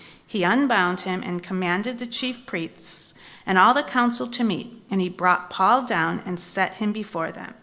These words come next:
And looking intently at the council, Paul said, "Brothers, I have lived my life before God in all good conscience up to this day." And the high priest Ananias commanded those who stood by him to strike him in the mouth.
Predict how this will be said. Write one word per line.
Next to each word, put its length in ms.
And 180
looking 320
intently 520
at 100
the 80
council, 640
Paul 280
said, 460
"Brothers, 640
I 80
have 180
lived 280
my 160
life 380
before 420
God 420
in 140
all 180
good 220
conscience 760
up 200
to 120
this 260
day." 340
And 180
the 160
high 200
priest 520
Ananias 720
commanded 640
those 260
who 80
stood 320
by 220
him 240
to 160
strike 500
him 140
in 80
the 80
mouth. 440